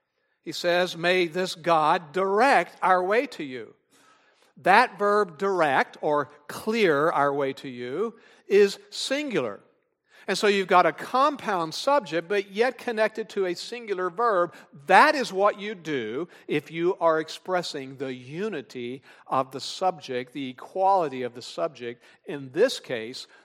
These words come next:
the unity of the Father and the Son. There is a significant addition to that picture of unity, though, here. The pronoun himself. In the Greek,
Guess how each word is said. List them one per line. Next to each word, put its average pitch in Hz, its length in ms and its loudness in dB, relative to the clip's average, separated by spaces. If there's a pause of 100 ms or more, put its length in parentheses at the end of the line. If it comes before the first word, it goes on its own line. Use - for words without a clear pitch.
the 147 100 -4
unity 143 720 -8
of 131 160 -4
the 123 80 -10
Father 143 680 -2
and 147 260 -4
the 135 80 -10
Son. 127 420 -6 (1900)
There 135 200 -2
is 131 140 -4
a 120 80 -6
significant 165 800 -6 (120)
addition 175 640 -6
to 135 140 -12
that 156 280 -6
picture 165 300 -12
of 139 120 -14
unity, 143 340 -14
though, 110 220 -14
here. 104 340 -20 (560)
The - 100 -18
pronoun 135 680 -12
himself. 113 800 -16 (1400)
In 208 260 0
the 254 60 -4
Greek, 208 540 -4